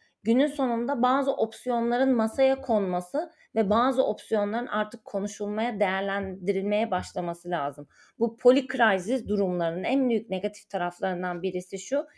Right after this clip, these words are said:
birey olarak biz hepsiyle mücadele etmeye çalışıyoruz ama bir yandan da şunu getiriyor, her gün yeni bir şeye ya da sürekli yeni bir şeye olması geçmişte yaşadıklarımızı unutturuyor.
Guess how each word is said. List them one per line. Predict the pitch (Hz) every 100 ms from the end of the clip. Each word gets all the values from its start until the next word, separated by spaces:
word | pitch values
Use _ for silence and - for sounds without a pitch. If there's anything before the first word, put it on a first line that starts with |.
| _ _
birey | 180 214 233
olarak | 220 220 220 220
biz | 220 226
hepsiyle | 220 - 220 214
mücadele | 208 208 208 208 214
etmeye | 214 214 214
çalışıyoruz | 220 220 - 247 262 285 _ _ -
ama | 220 208
bir |
yandan | 226 226 220 226
da |
şunu | 240 - 226
getiriyor, | 220 208 - 208 269 285 - _
her | - 220 269
gün | 254 247
yeni | 214 190 180
bir |
şeye | - - 160 156
ya | 180
da |
sürekli | 190 - 269 277 226
yeni | 196 180
bir | 175
şeye | - 170
olması | - 175 165 170 - 370 - _ _ _ -
geçmişte | 208 208 226 220 269
yaşadıklarımızı | 262 226 202 214 208 214 226 240 -
unutturuyor. | 220 226 226 - 196 175 135